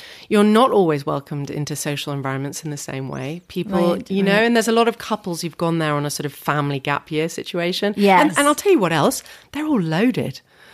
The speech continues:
Speaker 1: and I am not. I'm a normal person. So I couldn't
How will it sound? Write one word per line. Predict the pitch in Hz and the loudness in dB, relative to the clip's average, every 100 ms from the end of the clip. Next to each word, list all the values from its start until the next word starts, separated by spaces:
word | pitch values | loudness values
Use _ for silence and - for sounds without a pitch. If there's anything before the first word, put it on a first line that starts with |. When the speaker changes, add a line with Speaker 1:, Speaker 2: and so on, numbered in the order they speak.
| - | -6
Speaker 1:
and | 285 320 | 0 2
I | 311 | 4
am | 196 | 2
not. | 160 160 - - - | 2 0 -2 -6 -2
I'm | 233 | 0
a | 233 | 2
normal | 160 190 190 | 4 2 0
person. | 147 139 131 131 - - - - | -2 -6 -6 -8 -10 -20 -14 -2
So | - - 220 220 220 226 220 214 - _ _ _ _ - | 0 4 4 6 6 4 2 -2 -6 _ _ _ _ -4
I | 262 | -2
couldn't | 320 277 180 - | 0 0 0 -4